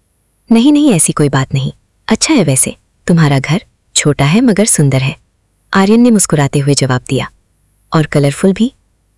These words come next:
तुमसे और भी रंगीन लग रहा है, जैसे और भी रंग बिखर गए हों।" आर्यन का ये कहना उस पल के उनके दिल की भावनाओं का झलक था, जो वो शाम से व्यक्त करना चाहते थे। सानवी जल्दी से खड़ी हुई। "कॉफी बहुत गर्म है, क्या मैं ठंडी कर दूं?"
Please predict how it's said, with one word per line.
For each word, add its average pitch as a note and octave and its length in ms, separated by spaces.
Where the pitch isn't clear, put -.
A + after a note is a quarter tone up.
तुमसे G#3+ 320
और F#3+ 160
भी E3+ 140
रंगीन C#3 340
लग C3+ 180
रहा C3+ 200
है, C3 160
जैसे C#3+ 280
और C#3 160
भी F#3+ 140
रंग A3+ 200
बिखर G3+ 240
गए G3+ 140
हों।" G#3 160
आर्यन A3 300
का C4 100
ये A#3+ 160
कहना F3+ 360
उस F3+ 140
पल C#3+ 200
के E3+ 140
उनके D3 260
दिल C#3 180
की F3 140
भावनाओं C#3 420
का F#3+ 120
झलक C#3+ 280
था, C4 100
जो D#3+ 160
वो D3+ 100
शाम C3+ 280
से G#3+ 160
व्यक्त D#3 220
करना C#3 280
चाहते C3 340
थे। - 80
सानवी A3 380
जल्दी D#3 280
से D#3+ 140
खड़ी C#3 240
हुई। C#3 220
"कॉफी E3+ 260
बहुत C#3+ 240
गर्म C#3+ 220
है, D#3 140
क्या D3 120
मैं C#3 120
ठंडी C#3 260
कर E3+ 180
दूं?" G3+ 140